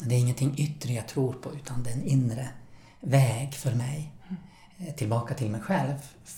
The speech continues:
Speaker 1: För jag, det där är jag buren, så att säga. Ingen annanstans.
Speaker 2: Men, men sen, det finns ju också något funktionellt i det här att, att vad,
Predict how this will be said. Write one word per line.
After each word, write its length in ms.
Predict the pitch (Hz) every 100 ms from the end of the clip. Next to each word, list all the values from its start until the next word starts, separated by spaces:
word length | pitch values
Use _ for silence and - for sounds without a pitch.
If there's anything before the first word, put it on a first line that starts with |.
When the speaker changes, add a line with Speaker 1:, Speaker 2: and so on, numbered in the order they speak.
| - - -
Speaker 1:
För 380 | - 127 113 - - - - - - - - - - - -
jag, 260 | 135 123 120 - 95 - - - - - - -
det 100 | -
där 240 | 127 160
är 100 | 139
jag 120 | 107 107
buren, 400 | 120 113 139 139
så 100 | 190
att 80 |
säga. 220 | - 175 151 - - -
Ingen 240 | 127 139
annanstans. 600 | 127 127 - 156 151 - - - - - - - - - - - -
Speaker 2:
Men, 160 | 180 -
men 120 | 175
sen, 200 | 170 190 190
det 100 | -
finns 300 | 170 190 180
ju 40 | 190
också 180 | 196 262
något 200 | 202 -
funktionellt 920 | - 185 175 - 170 196 269 220 -
i 60 | 165
det 80 | 151
här 240 | 156 151
att, 300 | 156 156 - - - -
att 340 | 147 - - - - - - _ _
vad, 440 | - 170 151 165